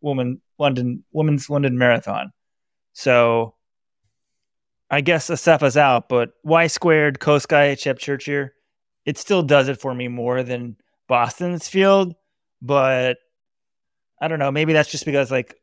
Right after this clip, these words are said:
Amani Bariso isn't a name. I was looking, I'm looking at this Boston list, and I'm, like, looking at the names, and I see this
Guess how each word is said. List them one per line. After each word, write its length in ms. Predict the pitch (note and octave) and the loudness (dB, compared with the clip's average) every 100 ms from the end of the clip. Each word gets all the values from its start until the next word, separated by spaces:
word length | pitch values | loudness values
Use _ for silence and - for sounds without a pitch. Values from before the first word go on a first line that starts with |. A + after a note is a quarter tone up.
| - | -6
Amani 360 | D3 D3 D3 | 0 0 0
Bariso 520 | C3+ C3 C#3+ - A2+ A#2 _ | -4 -4 -4 -4 -6 -8 _
isn't 280 | D#3 B2+ B2+ | -12 -10 -8
a 40 | |
name. 460 | A#2 A#2+ A#2+ A2 _ _ | -8 -6 -8 -10 _ _
I 100 | - | -2
was 120 | C3 C#3 | -2 -2
looking, 240 | D3 D#3 | -6 -6
I'm 60 | C#3+ | -4
looking 260 | D3 D3+ | -4 -4
at 40 | C#3+ | -6
this 140 | A#2 | -4
Boston 440 | C3 C3+ - C3+ | 0 0 -2 -8
list, 300 | A#2 A#2 - | -6 -6 -8
and 80 | - - | -20 -12
I'm, 200 | C#3 C3+ | -6 -2
like, 200 | B2 A#2+ - _ _ - | -2 -4 -10 _ _ -4
looking 260 | D#3 D#3+ D#3 | -2 -2 -2
at 60 | |
the 80 | C#3 | -2
names, 340 | B2 C#3+ E3 | 0 2 2
and 100 | D3 | 0
I 40 | C3+ | -2
see 160 | - | -2
this 180 | C#3 - | -4 -4